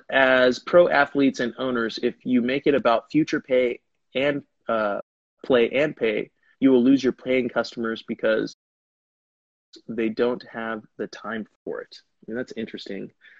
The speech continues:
Um, that's just a very interesting perspective for him to share at this particular time, because the only thing that people have at this moment in time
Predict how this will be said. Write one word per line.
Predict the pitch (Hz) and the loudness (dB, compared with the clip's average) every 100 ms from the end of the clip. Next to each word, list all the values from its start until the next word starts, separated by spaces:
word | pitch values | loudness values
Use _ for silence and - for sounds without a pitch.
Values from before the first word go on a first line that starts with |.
| _ - | _ -16
Um, | - - - | -12 -8 -4
that's | 139 | -4
just | 151 127 | -4 -4
a | 113 | -2
very | 117 113 | 0 0
interesting | - 127 117 - 117 | -2 -6 -6 -8 -6
perspective | 113 - 110 107 110 | -6 -4 -4 -2 -4
for | - | -4
him | 107 120 | -6 -6
to | 107 | -8
share | - 120 110 104 - - _ - | -6 0 2 0 -6 -20 _ -10
at | 107 | -6
this | 113 - | -4 -6
particular | - 123 - 101 101 | -8 -6 -4 -4 -4
time, | 131 113 104 - _ _ | -4 -4 -4 -8 _ _
because | 123 131 113 | -4 -2 2
the | 131 | 2
only | 139 139 | 2 0
thing | 139 131 | 0 -2
that | 113 107 | -2 -2
people | - 123 117 | -2 0 0
have | 98 139 156 120 | -2 0 0 2
at | 113 | 0
this | 110 - | -2 -6
moment | 110 107 | -6 -6
in | 104 | -6
time | - 107 104 | -6 -6 -6